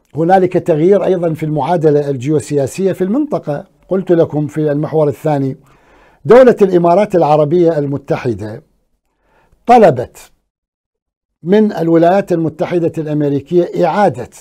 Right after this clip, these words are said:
تموضع القوة الأمريكية ضد إيران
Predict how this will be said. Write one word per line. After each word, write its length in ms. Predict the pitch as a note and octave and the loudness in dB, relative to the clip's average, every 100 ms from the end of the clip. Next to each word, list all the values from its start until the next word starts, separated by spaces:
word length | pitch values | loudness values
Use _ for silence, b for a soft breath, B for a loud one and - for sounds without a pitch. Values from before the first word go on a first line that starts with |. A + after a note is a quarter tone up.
| _ | _
تموضع 560 | - D#3+ F#3 D#3+ G#2+ - - _ _ _ _ _ - | -6 0 2 0 -2 -10 -14 _ _ _ _ _ -4
القوة 680 | E3 D#3 E3+ F#3 C#3+ G#2+ E2+ _ _ _ | -2 -2 2 2 2 -4 -14 _ _ _
الأمريكية 1080 | D3+ D#3 - F#3+ G3 F#3+ F#3 G3+ G3 G3 G3 | -4 -4 -2 0 2 2 2 2 4 4 2
ضد 320 | D3 F3 C#3+ | -2 -4 0
إيران 480 | F3+ D3+ C#3 C3+ A2+ | 0 2 2 0 -4